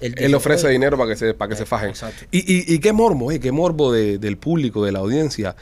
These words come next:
Speaker 2: que el mismo Chris Rock, que es uno de los comediantes más exitosos de la historia del stand-up comedy acá en los Estados Unidos, pasa esto, y esto es lo que le dispara las ventas de su espectáculo. ¿Qué mensaje también se le está mandando al resto de la comunidad artística del país?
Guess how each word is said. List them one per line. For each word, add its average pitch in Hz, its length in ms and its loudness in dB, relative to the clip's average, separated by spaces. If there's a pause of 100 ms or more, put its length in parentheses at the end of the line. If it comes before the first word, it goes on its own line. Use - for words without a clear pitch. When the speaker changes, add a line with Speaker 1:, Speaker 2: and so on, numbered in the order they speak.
(360)
Speaker 2:
que 98 560 0 (100)
el 104 100 -6
mismo 143 260 2
Chris 139 220 -4
Rock, 113 180 -2
que 101 80 -4
es 98 40 -4
uno 117 320 0
de 113 60 2
los 110 80 -2
comediantes 113 420 -2
más 113 180 0
exitosos 113 420 -4
de 101 60 -2
la 98 40 -4
historia 107 440 -2
del 95 200 -4
stand-up 113 400 -2
comedy 117 280 0
acá 101 160 -2
en 117 80 0
los 110 100 -2
Estados 110 320 -2
Unidos, 139 300 2 (1120)
pasa 175 460 0
esto, - 380 -4 (140)
y 143 120 -2
esto 175 180 -4
es 139 40 2
lo 120 100 2
que 117 100 0
le 107 100 2
dispara 127 400 -2
las 117 220 -2
ventas 135 460 -2
de 98 80 -8
su 107 160 -8
espectáculo. 95 680 -8 (680)
¿Qué 156 100 0
mensaje 170 360 2
también 147 260 4
se 143 120 -2
le 127 60 0
está 131 140 -2
mandando 127 480 2
al 104 120 0
resto 120 360 0
de 110 60 2
la 107 80 2
comunidad 104 680 0
artística 110 640 -4
del 98 120 -2
país? 95 420 0